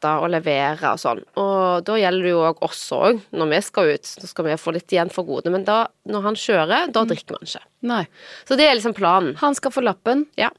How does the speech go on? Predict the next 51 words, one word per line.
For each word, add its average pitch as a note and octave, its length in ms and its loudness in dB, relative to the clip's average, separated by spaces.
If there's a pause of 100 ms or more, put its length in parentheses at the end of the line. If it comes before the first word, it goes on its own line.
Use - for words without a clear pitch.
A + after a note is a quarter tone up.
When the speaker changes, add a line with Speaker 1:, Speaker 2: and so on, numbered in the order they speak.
(140)
Speaker 2:
og G#3+ 180 -2
da, F#3+ 640 2
men B3+ 460 0
før G3 400 0
han F3 80 0
Speaker 1:
Han F#3+ 100 2
skal A3+ 140 2
Speaker 2:
får G#3+ 60 4
Speaker 1:
få G#3 40 4
Speaker 2:
lapp- G#3 160 4 (140)
Speaker 1:
lappen, B3 100 4
han B3+ 100 4
skal G#3+ 200 0
få - 40 -6
bil, A#3 300 2
han A3+ 100 2
skal G#3 140 -6
få F#3+ 40 4
Speaker 2:
Ja, F#3+ 120 6
Speaker 1:
alt. C4 260 2
Speaker 2:
men, C4 120 0
men, C4+ 320 6
eh, B3+ 280 4
er A3+ 220 4
avtalen F#3 560 2
da F3 220 2
at F3 100 -8
han F#3 160 -2
ikke - 160 -6
skal - 160 -4
drikke F3 260 -4
før D3+ 260 -2
han D#3 100 -2
får D#3 180 -2
lappen, C#4+ 400 0
eller? C4+ 560 2
Speaker 1:
Oh, F#3 180 0
yes. G3 380 0
Speaker 2:
Ok, G#3 220 2
ja. F3+ 520 -2
Speaker 1:
Så, - 60 -2
eh, G#3 360 6
så F#3+ 200 -4
den G#3+ 240 2
dreit F#3+ 240 0
han F3+ 120 2
jo E3 60 2
seg E3+ 160 -4
ut E3 200 -2
på F3+ 100 2
nå, D3+ 240 0